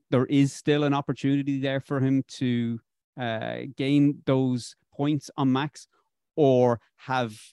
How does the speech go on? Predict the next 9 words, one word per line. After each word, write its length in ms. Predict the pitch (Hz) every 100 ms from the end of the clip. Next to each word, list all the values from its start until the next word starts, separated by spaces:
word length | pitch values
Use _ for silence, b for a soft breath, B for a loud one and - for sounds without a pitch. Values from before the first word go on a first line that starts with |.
| _ _ _ _ _ _ -
Red 340 | 131 156 143
Bull 180 | 147 143
already 420 | 131 123 123 123
made 260 | 117 113 113
that 160 | 107
decision 480 | - 107 117 104 92
now? 220 | 95 92 104
It's, 400 | 104 - - -
it's 320 | 135 - -